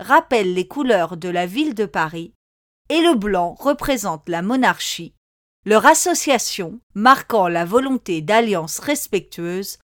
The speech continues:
entre le roi et le peuple. On dit que le général Lafayette lui-même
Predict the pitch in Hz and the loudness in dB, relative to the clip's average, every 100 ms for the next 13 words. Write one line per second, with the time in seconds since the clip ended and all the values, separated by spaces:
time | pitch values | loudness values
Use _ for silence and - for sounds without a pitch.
0 | - 220 - 202 170 160 196 233 - - | -6 -6 -4 -4 -4 -4 0 0 0 -4
1 | 220 190 156 180 151 147 - 151 - _ | 0 0 -2 -6 -6 -8 -14 -16 -16 _
2 | _ _ _ _ _ _ _ _ _ _ | _ _ _ _ _ _ _ _ _ _
3 | 233 240 247 370 - - 226 208 190 330 | 0 0 0 -4 -4 -4 -2 -2 -2 -2
4 | 330 220 170 180 247 - 247 196 151 - | 0 0 -2 0 -2 2 2 2 -4 -8
5 | 196 233 320 311 339 359 | -4 0 0 0 -2 -4